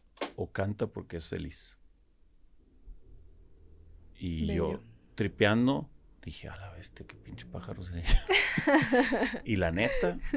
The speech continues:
Speaker 1: a-, e-, en mi camino, ahorita me, la verdad,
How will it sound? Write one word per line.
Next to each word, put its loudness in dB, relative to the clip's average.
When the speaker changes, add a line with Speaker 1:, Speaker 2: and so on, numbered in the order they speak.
Speaker 1:
a-, -8
e-, 0
en 6
mi 0
camino, 0
ahorita 2
me, 2
la 0
verdad, -2